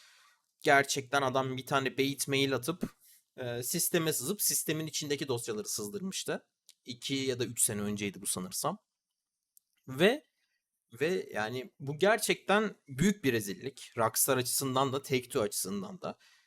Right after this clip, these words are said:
Ve şöyle de bir durum var. Eğer ki bu sendikalaşma ve işte işten çıkarılan kırk kişi, az da değil bu arada, kırk kişi. Yani Rockstar olsanız bile kırk kişi eğer gerçekten development sürecinin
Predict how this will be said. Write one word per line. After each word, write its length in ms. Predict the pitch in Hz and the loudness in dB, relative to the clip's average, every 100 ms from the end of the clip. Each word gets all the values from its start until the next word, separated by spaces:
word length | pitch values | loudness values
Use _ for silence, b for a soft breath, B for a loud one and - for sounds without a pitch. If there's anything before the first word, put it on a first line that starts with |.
| b | b
Ve 340 | - 165 277 320 | -2 0 0 -4
şöyle 440 | - - 165 220 208 | -12 -6 -4 -4 0
de 300 | 202 339 349 _ _ _ | 0 0 -8 _ _ _
bir 160 | 160 160 | -6 -4
durum 220 | 165 180 | -4 -2
var. 140 | 214 - | -2 0
Eğer 280 | 151 180 196 | 2 2 2
ki 100 | 208 | 0
bu 60 | 190 | -2
sendikalaşma 960 | - 160 165 175 165 175 - 185 190 | 2 2 0 0 0 2 2 4 2
ve 300 | 180 180 175 - | 4 4 2 -2
işte 220 | - - | -6 -4
işten 340 | - - 143 | -2 0 0
çıkarılan 640 | 160 - 160 151 151 160 - | 0 -4 -2 0 0 0 -4
kırk 300 | - 170 175 | 0 0 0
kişi, 380 | - - 143 156 - | 0 2 2 0 0
az 220 | 123 127 | 0 2
da 80 | 120 | 2
değil 220 | 107 98 | 0 -2
bu 100 | 104 | -6
arada, 240 | 95 95 - | -8 -10 -10
kırk 240 | 120 - | -12 -10
kişi. 240 | - - | -8 -6
Yani 200 | 101 110 | -6 -2
Rockstar 440 | 117 147 - - 160 | 2 2 2 2 2
olsanız 440 | 123 117 147 151 | 2 0 -2 -2
bile 200 | 156 160 | -4 -6
kırk 320 | - 196 190 | 2 2 2
kişi 360 | 131 - 185 208 b b b b b _ _ - | 0 0 2 0 b b b b b _ _ 0
eğer 360 | 131 160 - - _ - | 2 4 2 -6 _ -4
gerçekten 800 | 110 - - 160 - 151 156 147 _ - | -2 0 -2 -4 2 2 2 -4 _ 0
development 580 | 120 139 180 160 151 | 4 4 4 2 0
sürecinin 540 | - 143 139 131 143 | 0 0 0 0 -4